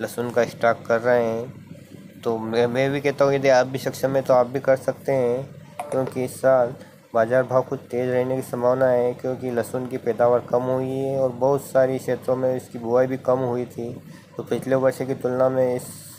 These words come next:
वर्ष भाव रहने की संभावना ज़्यादा है। तो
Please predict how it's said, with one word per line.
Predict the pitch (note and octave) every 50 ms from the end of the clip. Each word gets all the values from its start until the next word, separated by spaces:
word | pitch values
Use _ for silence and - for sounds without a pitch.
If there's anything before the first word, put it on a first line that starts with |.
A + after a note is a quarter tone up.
| - - - - - - - - - - A2
वर्ष | A2+ B2 C3 C3 - - - - - - - - - - - - - - - - - _ - - - - - - - -
भाव | - G#2 B2 B2 B2 B2
रहने | B2 B2 B2 C3 C3+ C3
की | C3 C3
संभावना | A#2 - B2 A#2+ B2 B2 B2 B2 A#2+
ज़्यादा | A2 A2 G#2+ G#2+ G#2+ B2 B2+
है। | B2+ B2+ C3 C3+ C#3 C3+ - - - - - - - - - - - - - - -
तो | - A#2+ A#2 A#2